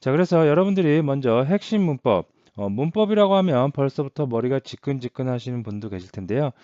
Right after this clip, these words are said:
프로그래밍 문법이 사실은 그렇게 어려운 게 아닙니다. 특히 파이썬 같은 경우에는 문법이 굉장히 간단하고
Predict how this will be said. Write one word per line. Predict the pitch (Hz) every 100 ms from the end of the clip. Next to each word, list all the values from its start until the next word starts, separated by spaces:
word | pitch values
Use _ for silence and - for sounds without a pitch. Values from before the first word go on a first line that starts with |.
| - _
프로그래밍 | - 240 240 226 220 208
문법이 | 131 123 135 151 135
사실은 | 165 160 151
그렇게 | 127 120 139
어려운 | 98 117 151
게 | 151
아닙니다. | 117 92 95 90 85 - _ _ _ -
특히 | 208 208
파이썬 | 196 208 214 214
같은 | 196 175 160
경우에는 | 147 139 135
문법이 | 101 113 131 127
굉장히 | 117 107 113 101
간단하고 | - 95 98 135 117 101 131 92